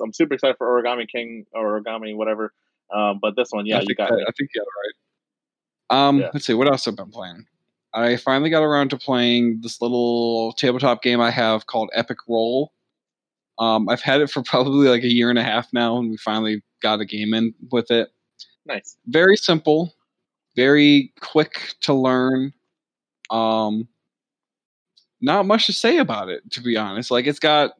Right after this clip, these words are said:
Speaker 2: some interesting stuff going on. You're going down a board, you're battling monsters. Um, you, if you win when you defeat the Lich at the end. I did end up winning, and I didn't think I was going to.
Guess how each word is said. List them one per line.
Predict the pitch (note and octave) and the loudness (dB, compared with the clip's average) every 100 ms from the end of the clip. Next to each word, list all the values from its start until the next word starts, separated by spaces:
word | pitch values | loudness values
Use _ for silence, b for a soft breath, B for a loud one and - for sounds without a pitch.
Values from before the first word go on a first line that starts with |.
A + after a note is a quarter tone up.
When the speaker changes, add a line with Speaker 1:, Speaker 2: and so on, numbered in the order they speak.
| _ | _
Speaker 2:
some | - C#3+ B2+ | -10 -4 -2
interesting | A#2+ - A#2 | -2 -4 -4
stuff | - A#2 | -4 -4
going | - A#2 A2+ | -2 -2 0
on. | A2+ | 2
You're | B2 | 2
going | B2 C3+ C3+ | 4 4 4
down | C3 | 2
a | B2 | 0
board, | A#2 A#2+ A#2 A#2 B2 _ b b A#2+ | 0 2 2 2 -2 _ b b -4
you're | A2 | 0
battling | A2+ A#2 A2+ A2+ | 2 2 0 0
monsters. | A2+ A2 A2 - A2 G#2+ G#2+ A2 - - _ _ _ _ _ _ | -2 -2 -4 -4 -2 -2 -4 -6 -10 -12 _ _ _ _ _ _
Um, | G#2 G#2+ G#2+ G#2+ | -4 -2 -2 -4
you, | A2 - _ - | -6 -12 _ -6
if | A#2+ - | -6 -4
you | B2 | -2
win | A#2 A#2+ A#2+ | 2 2 2
when | A2+ | 2
you | A2+ | 0
defeat | A2 - A2 - | -2 -6 -6 -4
the | G#2 | -2
Lich | A2 - | -2 -2
at | A2 - | -4 -8
the | G2+ | -10
end. | G2+ G2 A2 | -8 -8 -2
I | B2 | 2
did | F#3 | 4
end | B3+ G#3+ | 6 4
up | C#3+ B2+ | 0 2
winning, | D3+ D3 A#2 A2+ | 4 4 2 0
and | A#2 | 0
I | A#2 | 2
didn't | C3+ C#3 | 2 2
think | C3 | 2
I | A#2 | 2
was | A2+ | 0
going | G#2+ A2+ A2+ A2 | 0 0 0 -2
to. | - F#2 F#2 | -6 -16 -18